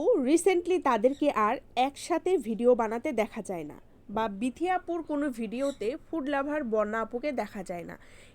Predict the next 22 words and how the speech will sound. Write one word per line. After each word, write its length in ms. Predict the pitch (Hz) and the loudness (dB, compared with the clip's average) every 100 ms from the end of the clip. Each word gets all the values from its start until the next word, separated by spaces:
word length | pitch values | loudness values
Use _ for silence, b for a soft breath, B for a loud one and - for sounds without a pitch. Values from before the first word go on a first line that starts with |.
| 294 | -2
এছাড়াও 340 | 302 330 311 311 269 | 0 2 4 4 2
তাদের 220 | 233 262 220 | 2 0 0
গ্রুপে 320 | 240 247 262 262 - 202 | -2 -2 0 0 2 0
আরও 160 | 208 233 240 | 2 2 2
আছে 240 | 233 240 226 214 B B - | 0 -4 -4 -4 B B -18
স্মৃতি 320 | - 240 214 233 196 | -4 -4 0 -2 -2
আপু, 140 | - 277 | -4 -6
স্মৃতি 240 | 311 285 311 | -4 -2 -2
আপুকে 240 | 320 294 302 302 | -2 -4 -4 -4
কিন্তু 220 | 269 294 294 | -4 -4 -4
ঠিকই 240 | - 214 233 202 | -6 -8 -4 -6
দেখা 200 | 208 202 | -6 -6
যায়, 140 | 233 392 | -4 -2
but 120 | 349 - - | -2 -4 -6
ফুড 180 | 285 269 | -4 0
লাভার 240 | 247 254 214 | 0 0 0
বন্যাকে 380 | 202 202 208 - - 202 | -2 -2 -4 -4 -2 -4
আর 60 | 190 180 | -4 -8
দেখা 200 | 185 208 190 | -8 -8 -6
যায় 180 | 175 170 | -8 -6
না। 60 | 240 B B B B - | -10 B B B B -6
So 120 | 330 | 0